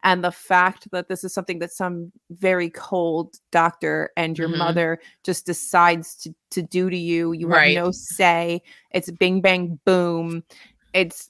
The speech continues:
Speaker 1: and, like, kick you right out the door, and
Speaker 2: Right.
Speaker 1: it's, it's violating, and there's
Speaker 2: And
Speaker 1: no
Speaker 2: traumatizing. <laughs>
Speaker 1: there's no anything around that to, like,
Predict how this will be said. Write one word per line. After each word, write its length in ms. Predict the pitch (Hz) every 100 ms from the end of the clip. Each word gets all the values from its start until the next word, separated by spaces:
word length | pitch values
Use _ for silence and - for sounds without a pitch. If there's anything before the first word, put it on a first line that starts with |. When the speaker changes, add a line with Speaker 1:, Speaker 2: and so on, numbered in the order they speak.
| 190
Speaker 1:
and, 220 | 120 196 180
like, 300 | 170 165 - _ _ -
kick 220 | 202 -
you 80 | 185
right 240 | 180 175
out 240 | 170 170
the 80 | 170
door, 680 | 165 180 175 165 165 160 170 _
and 200 | 185 175
Speaker 2:
Right. 240 | 156 147 143
Speaker 1:
it's, 380 | 196 - - -
it's 300 | 208 208 -
violating, 920 | 170 180 190 208 175 156 180 - 180 -
and 480 | 196 185 185 180 196 _ _ 175
there's 260 | 202 196 190
Speaker 2:
And 120 | 196
Speaker 1:
no 100 | 196
Speaker 2:
traumatizing. 800 | 226 254 247 165 147 139 139 160 - 247 -
<laughs> 340 | 254 214 233
Speaker 1:
there's 200 | 220 220
no 200 | 220 247
anything 420 | 233 208 220 220 196
around 400 | 180 160 202 208
that 400 | 165 160 - - -
to, 180 | 214
like, 400 | 190 175 180 -